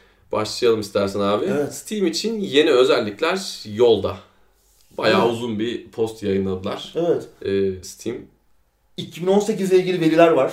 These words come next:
Speaker 1: Hı hı.
Speaker 2: İlgi çekici.
Speaker 1: Bizim merak ettiğimiz kim hangi gamepad'le oynuyor
Speaker 2: <laughs>
Speaker 1: falan.
Speaker 2: Değil mi? Onu da linkini vereceğiz. Bakabilirsiniz.
Speaker 1: Evet.
Speaker 2: Uzun uzun konuşmuyorum ama,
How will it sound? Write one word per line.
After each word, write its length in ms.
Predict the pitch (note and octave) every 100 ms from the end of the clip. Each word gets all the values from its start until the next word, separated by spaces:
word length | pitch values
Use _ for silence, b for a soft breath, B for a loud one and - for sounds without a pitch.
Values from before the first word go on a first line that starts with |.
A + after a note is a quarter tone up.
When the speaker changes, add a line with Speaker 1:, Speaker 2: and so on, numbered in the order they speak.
| -
Speaker 1:
Hı 60 |
hı. 200 | A2 A2 A#2+ - _ _ _
Speaker 2:
İlgi 240 | C3 A#2+ C3
çekici. 360 | B2+ A2+ B2+
Speaker 1:
Bizim 200 | D#3 G#2
merak 340 | G2+ G2+ G2+ G2+
ettiğimiz 360 | G2 G2+ G2
kim 160 | - G2+
hangi 220 | G#2 G2+ G2+
gamepad'le 340 | G2 G2 - -
oynuyor 260 | - -
Speaker 2:
<laughs> 40 | -
Speaker 1:
falan. 400 | G3 G3+ F#3+ D3
Speaker 2:
Değil 100 | B3+
mi? 380 | F3+ - - - -
Onu 160 | C#3+
da 40 | E3+
linkini 380 | D#3 D#3+ D#3+ F3
vereceğiz. 340 | E3+ G#3 F3+
Bakabilirsiniz. 580 | D#3 E3 - G3 D#3+ - C3+
Speaker 1:
Evet. 100 | C#3
Speaker 2:
Uzun 200 | D3 D3
uzun 180 | C#3+ F3
konuşmuyorum 500 | D#3+ E3+ F#3 E3 A#3+
ama, 300 | D4+ F3+ -